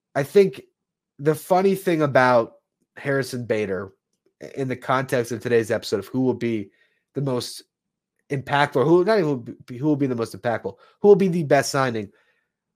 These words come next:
I feel the most comfortable w-, with what Bader can produce for the Mets. But he's also the most repa-, replaceable of these guys. If Bader doesn't work, there's options.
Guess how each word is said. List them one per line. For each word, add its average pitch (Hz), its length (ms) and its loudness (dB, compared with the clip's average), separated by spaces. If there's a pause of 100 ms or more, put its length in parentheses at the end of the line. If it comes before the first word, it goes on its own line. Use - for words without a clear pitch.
(760)
I 170 120 0
feel 233 200 8
the 233 120 8
most 208 260 6
comfortable 156 720 -2 (180)
w-, - 280 -14
with 147 320 -2
what 139 600 0
Bader 143 300 2
can 135 260 -8
produce 131 320 -4
for - 140 -10
the 107 100 -8
Mets. - 480 -16 (960)
But 165 120 2
he's 196 160 4
also 214 320 8
the 190 120 6
most 180 300 0
repa-, 170 460 -2
replaceable 147 680 -2
of 127 200 0
these 107 180 -8
guys. - 480 -18 (920)
If 156 260 -4
Bader 196 340 6
doesn't 139 520 2
work, 98 500 -12 (1600)
there's 165 220 0
options. - 840 -4